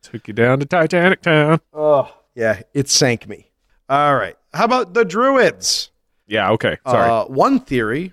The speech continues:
Speaker 2: regarding the motive was sacrifice for a druidic ceremony.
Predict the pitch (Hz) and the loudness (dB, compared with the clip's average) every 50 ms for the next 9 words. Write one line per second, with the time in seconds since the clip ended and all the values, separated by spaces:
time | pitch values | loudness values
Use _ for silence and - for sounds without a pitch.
0 | _ - 113 107 107 110 107 104 101 101 101 107 104 101 98 98 110 120 127 131 | _ -12 -6 -4 -4 -4 -4 -6 -8 -10 -8 -8 -8 -8 -6 -8 -10 -10 -10 -12
1 | 123 - - - - - - 170 175 - - 135 120 - - 107 104 98 - - | -12 -8 -4 -2 0 0 0 -2 -4 -6 -10 -14 -14 -8 -4 -4 -4 -4 -4 -8
2 | - - _ 113 113 110 113 113 110 107 110 113 113 107 117 123 135 135 - - | -10 -12 _ -8 -4 -4 -4 -6 -8 -10 -10 -10 -8 -8 -8 -8 -8 -8 -6 -6
3 | - 151 156 175 190 143 101 82 76 71 60 _ _ | -4 -4 -4 -4 -6 -8 -8 -12 -16 -20 _ _ _